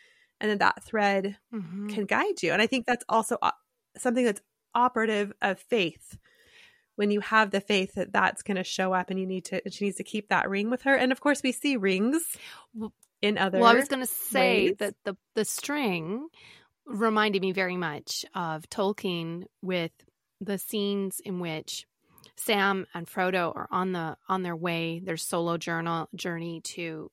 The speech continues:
Speaker 2: Mordor, and Frodo falls off the path and he is blinded. He cannot see. Sam can see him, but Frodo can't see Sam. And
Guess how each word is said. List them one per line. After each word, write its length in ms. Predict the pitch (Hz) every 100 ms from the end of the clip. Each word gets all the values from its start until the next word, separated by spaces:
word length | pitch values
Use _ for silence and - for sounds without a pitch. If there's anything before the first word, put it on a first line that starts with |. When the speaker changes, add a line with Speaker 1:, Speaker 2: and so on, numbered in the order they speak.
| -
Speaker 2:
Mordor, 560 | 185 175 175 170 170 190 - - - - _ _
and 480 | 190 185 175 165 160 - - _ _ _
Frodo 560 | - 220 247 247 175 170
falls 320 | 185 175 175
off 220 | 175 -
the 80 | 185
path 340 | - 196 214 -
and 100 | 185
he 200 | 202 180
is 100 | 170
blinded. 600 | - 170 190 175 - - _ _ _
He 160 | _ 220
cannot 580 | - 254 202 202 180 -
see. 320 | - 208 170
Sam 380 | - 226 330 415
can 160 | 262
see 200 | 226 196
him, 280 | 196 247 226
but 160 | 175 -
Frodo 300 | 196 196 208
can't 260 | 196 180
see 140 | - 165
Sam. 480 | - 196 190 151 156 - - - - _
And 540 | 220 208 196 185 175